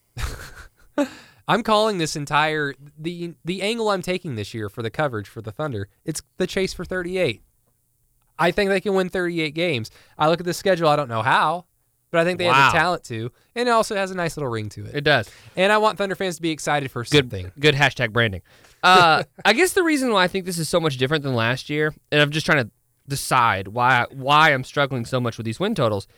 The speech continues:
Speaker 2: is that going into the year, there's way less teams that were just like, "Oh, yeah, they're tanking." Like,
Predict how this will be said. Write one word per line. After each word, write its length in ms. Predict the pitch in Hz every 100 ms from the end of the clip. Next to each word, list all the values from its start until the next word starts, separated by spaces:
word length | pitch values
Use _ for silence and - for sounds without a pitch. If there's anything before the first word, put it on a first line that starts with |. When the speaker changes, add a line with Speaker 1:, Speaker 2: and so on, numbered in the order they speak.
| _ _ -
Speaker 2:
is 120 | 165
that 140 | 165 151
going 280 | 220 330
into 200 | 330 233
the 100 | 190
year, 520 | 135 147 220 110 87 - _ _ _
there's 180 | 208 285
way 220 | 196 196
less 200 | 196 160
teams 260 | - 170 151
that 100 | 139
were 80 | 143
just 80 | 131
like, 100 | -
"Oh, 80 |
yeah, 140 | 156 120
they're 160 | 127
tanking." 380 | 123 117 98 - _ _ _ _ _ _ _ _ _
Like, 180 | 143 147